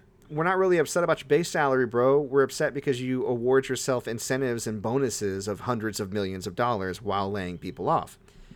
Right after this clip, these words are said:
Speaker 2: So
Speaker 1: Yeah, 'cause I was like, "That's not a lot in salary."
Speaker 2: Yeah, yeah, no, see,
Speaker 1: <laughs> I
Speaker 2: that's
Speaker 1: mean,
Speaker 2: the
Speaker 1: it is, but for
Speaker 2: See,
Speaker 1: a C E O of a
Speaker 2: when you
Speaker 1: major gaming company, yeah.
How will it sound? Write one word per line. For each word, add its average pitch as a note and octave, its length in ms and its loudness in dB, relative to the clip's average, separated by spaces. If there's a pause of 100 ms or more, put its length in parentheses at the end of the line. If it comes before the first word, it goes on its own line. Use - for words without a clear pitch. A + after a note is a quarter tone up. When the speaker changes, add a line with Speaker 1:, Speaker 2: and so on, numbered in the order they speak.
(280)
Speaker 2:
So A2+ 340 2
Speaker 1:
Yeah, F2+ 100 0
'cause F#2 140 -6
I A2+ 40 -2
was C3+ 120 -4
like, A2 120 -4
"That's - 200 -8
not F#4+ 100 -6
a D#3 80 -2
lot D#3 380 -4
in F#2+ 160 -14
salary." F#2+ 480 -6 (800)
Speaker 2:
Yeah, G3+ 300 2
yeah, A3+ 200 0
no, G3+ 160 4
see, - 320 -2
Speaker 1:
<laughs> - 60 -20
I C#3+ 80 0
Speaker 2:
that's F#3+ 240 2
Speaker 1:
mean, F3+ 140 -6
Speaker 2:
the A#2+ 60 4
Speaker 1:
it C#3 120 8
is, G2 140 -2
but F#2+ 280 -4 (160)
for - 40 -16
Speaker 2:
See, A#3+ 380 0
Speaker 1:
a F3 80 -4
C B2 320 -4
E G#2 40 -2
O G#2 120 -4
of F2+ 140 -8
a F2+ 180 -12 (560)
Speaker 2:
when E3 180 2
you G#3 60 4
Speaker 1:
major C4 160 0
gaming G2+ 400 -2
company, E2+ 520 -10
yeah. E2+ 200 -6